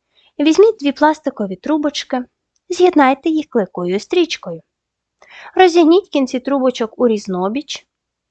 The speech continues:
Уставте повітряні кульки, кінці трубочок та обмотайте їх клейкою стрічкою.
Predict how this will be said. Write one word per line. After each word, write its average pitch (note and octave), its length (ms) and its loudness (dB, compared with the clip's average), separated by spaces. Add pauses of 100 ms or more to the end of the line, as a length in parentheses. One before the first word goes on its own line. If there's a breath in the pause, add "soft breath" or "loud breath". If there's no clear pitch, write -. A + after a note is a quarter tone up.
(400 loud breath)
Уставте F#4+ 500 0
повітряні B3+ 560 0
кульки, D#4 640 -4
кінці C4+ 400 0
трубочок B3+ 640 -2
та - 140 -2
обмотайте C#4 760 -2
їх A#3 200 -2
клейкою C#4+ 520 4
стрічкою. A#3 720 -6